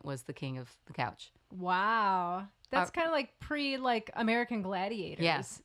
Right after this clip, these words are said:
Speaker 1: totally. And this is totally the eighties, early nineties.
Speaker 2: Nice.
Speaker 1: Um, and my mother probably, we still have that couch to this day. I'm very <laughs> impressed.
Speaker 2: Wow. It's a solid couch.
Speaker 1: Yeah, yeah,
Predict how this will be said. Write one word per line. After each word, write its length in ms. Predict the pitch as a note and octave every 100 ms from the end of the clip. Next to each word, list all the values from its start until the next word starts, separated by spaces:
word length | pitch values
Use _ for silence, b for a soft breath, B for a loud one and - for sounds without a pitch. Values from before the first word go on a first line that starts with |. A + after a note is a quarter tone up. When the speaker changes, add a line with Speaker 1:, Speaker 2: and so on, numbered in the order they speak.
| -
Speaker 1:
totally. 480 | E3+ C#3+ B2 - -
And 120 | E3+
this 160 | D#3+ E3+
is 200 | D3+ -
totally 300 | - D#3 C#3+
the 120 | C#3+
eighties, 460 | - C3 - B2 - -
early 160 | - -
nineties. 480 | - - - - - G3+ D#3+
Speaker 2:
Nice. 380 | A#3 A3 - -
Speaker 1:
Um, 480 | D#3 C#3+ C#3 C3+ C3 _
and 160 | F3 E3
my 80 | D3+
mother 260 | D#3 D3 D3
probably, 360 | - C#3 C#3 -
we 140 | D#3+ E3+
still 240 | - B3
have 180 | G3 F3
that 220 | D3+ B2+
couch 340 | D#3 C#3 - -
to 140 | G3+
this 180 | E3+ -
day. 260 | F#3 F3+
I'm 220 | C#3 C3+ E3
very 300 | G3+ A3+ G#3
<laughs> 80 |
impressed. 720 | G#3+ - A#3 - - A#3+ A3 G#3+
Speaker 2:
Wow. 480 | - B3 C4 F3+ - - C#5 - C5
It's 100 | E4+
a 240 | - G#4
solid 380 | D4 B3+ B3+ A#3+
couch. 560 | - A4 C5+ A#4 D4+ -
Speaker 1:
Yeah, 400 | B3+ G#3+ G#3+ F#3 - _
yeah, 360 | F#3+ F3+ D3+